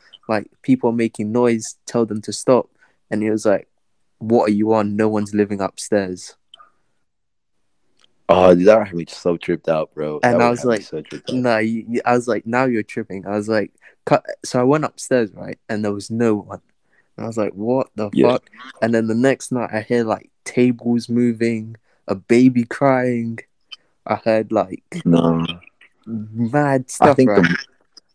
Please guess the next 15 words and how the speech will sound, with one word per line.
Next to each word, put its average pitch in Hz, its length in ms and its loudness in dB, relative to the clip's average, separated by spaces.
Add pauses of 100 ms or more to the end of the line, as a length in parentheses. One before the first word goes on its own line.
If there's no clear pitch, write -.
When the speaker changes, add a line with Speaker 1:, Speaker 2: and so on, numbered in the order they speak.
(360)
Speaker 2:
yeah, 95 320 6
dude, 107 140 4
I - 20 0
think 151 200 -4
the 131 60 2
most 95 260 2
Speaker 1:
And 135 80 0
Speaker 2:
I've 87 80 2
ever 87 180 0
done, 80 200 -8
like, 85 160 -6
heard 85 220 -4
is, - 120 -8
like, 85 280 -4 (260)
like, 87 200 -6